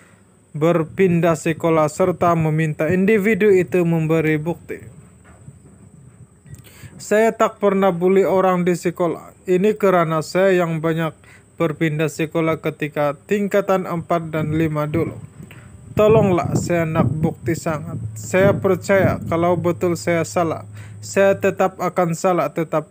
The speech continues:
kalau saya tak salah, saya dah sediakan layer semua." Untuk makluman,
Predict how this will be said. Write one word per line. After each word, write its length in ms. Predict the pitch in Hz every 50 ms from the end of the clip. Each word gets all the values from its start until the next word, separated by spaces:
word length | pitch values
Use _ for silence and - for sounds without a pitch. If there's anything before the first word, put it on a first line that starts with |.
| -
kalau 240 | 175 160 156 160 151
saya 240 | - - 190 185 180
tak 240 | 180 - 170 151 -
salah, 320 | - - 175 165 160 156
saya 400 | 147 - - 175 170 165 160 160
dah 240 | 156 160 156 151 147
sediakan 720 | - - 165 156 147 156 151 147 - 156 147 151 151 151
layer 320 | 151 165 175 170 170 165 156
semua." 560 | 147 - 160 147 143 131 117 117 - 160 - - - - - - - - - - - _ - - - - - - - - - 202
Untuk 400 | 190 185 175 - 240 - - 208
makluman, 800 | 208 208 190 202 - 196 196 185 175 156 151 151 156 165 170